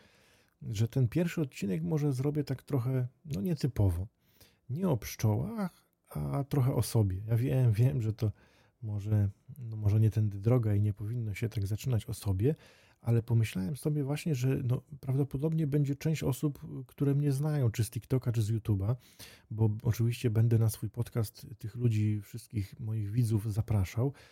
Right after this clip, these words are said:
ale, y, z racji tego, że podcasty też będą wrzucane na różne takie portale inne niż TikTok czy YouTube, no to prawdopodobnie przyjdzie też rzesza ludzi takich troszkę innych,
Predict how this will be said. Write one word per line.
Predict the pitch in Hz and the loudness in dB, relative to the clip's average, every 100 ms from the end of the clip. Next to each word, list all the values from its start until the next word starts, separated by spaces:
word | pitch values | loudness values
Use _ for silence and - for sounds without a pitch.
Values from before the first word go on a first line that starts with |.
| _ _ _ | _ _ _
ale, | 113 107 127 151 | 0 2 2 0
y, | 165 127 123 113 117 | -2 -2 -2 -4 -2
z | 107 | 0
racji | 113 - | 0 -2
tego, | 107 131 123 | -2 0 0
że | 101 | 0
podcasty | - - - 117 - 110 | -4 -8 -4 -4 -4 -4
też | 107 | -4
będą | 104 110 110 113 113 101 | -4 -6 -4 -6 -6 -8
wrzucane | 104 107 117 127 113 | -8 -4 0 2 2
na | 104 104 | 2 2
różne | 107 107 | 0 -2
takie | 104 104 110 | -6 -4 -4
portale | 107 98 107 117 107 107 _ _ _ _ _ - | -6 -4 -2 2 2 -2 _ _ _ _ _ 2
inne | 165 160 107 101 107 | 4 6 6 4 0
niż | 110 101 - - - 98 | -6 -6 -8 -8 -6 -4
TikTok | - 127 120 98 | -2 0 0 -2
czy | - | 0
YouTube, | 98 95 120 156 - _ _ _ - | 0 2 0 -2 -4 _ _ _ -10
no | 104 107 | -4 -2
to | 123 135 | 0 -2
prawdopodobnie | 135 123 120 - 107 101 110 131 | 0 0 0 -2 -4 -4 -2 -2
przyjdzie | - 110 107 101 113 127 - | -2 2 2 2 0 0 -2
też | 110 117 - - | 0 0 -2 -8
rzesza | 117 101 107 127 120 | -2 0 2 0 0
ludzi | 120 110 120 120 | 0 2 0 0
takich | 127 120 120 | -4 -6 -8
troszkę | - 117 - | -14 -10 -8
innych, | 160 143 110 95 | 0 2 2 0